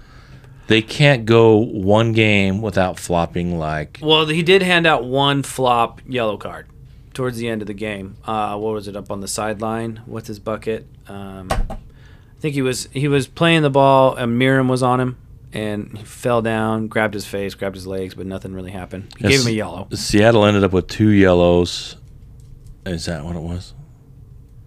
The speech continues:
Speaker 2: Something like that. There
Speaker 1: I
Speaker 2: sh-, there should be more yellow
Speaker 1: I think we
Speaker 2: cards.
Speaker 1: had one yellow and they had two. I, I had, uh,
Speaker 2: Yes, uh, wasn't, it was
Speaker 1: Nuhu.
Speaker 2: Ojeda.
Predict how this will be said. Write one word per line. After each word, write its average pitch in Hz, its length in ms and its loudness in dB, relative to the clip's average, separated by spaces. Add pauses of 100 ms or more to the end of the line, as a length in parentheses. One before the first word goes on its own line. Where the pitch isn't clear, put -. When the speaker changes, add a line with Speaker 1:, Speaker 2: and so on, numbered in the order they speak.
(100)
Speaker 2:
Something 135 320 -8
like 110 200 -8
that. 113 320 -6
There 92 160 0
Speaker 1:
I 92 60 -2
Speaker 2:
sh-, - 340 -14
there 135 100 -4
should 139 160 -8
be 120 100 -6
more 113 400 -4 (220)
yellow 117 220 -6
Speaker 1:
I 123 40 0
think 147 160 6
we 156 140 8
Speaker 2:
cards. 139 80 4
Speaker 1:
had 131 100 4
one 110 240 2
yellow 104 280 6
and 95 100 2
they 90 80 2
had 82 240 -4
two. 80 340 -2 (160)
I, 87 60 -8
I - 20 -8
had, 78 440 -8
uh, 143 120 -4
Speaker 2:
Yes, 143 460 2
uh, 127 720 4
wasn't, 139 500 2
it 127 80 6
was 127 120 6
Speaker 1:
Nuhu. 139 180 4
Speaker 2:
Ojeda. 131 340 0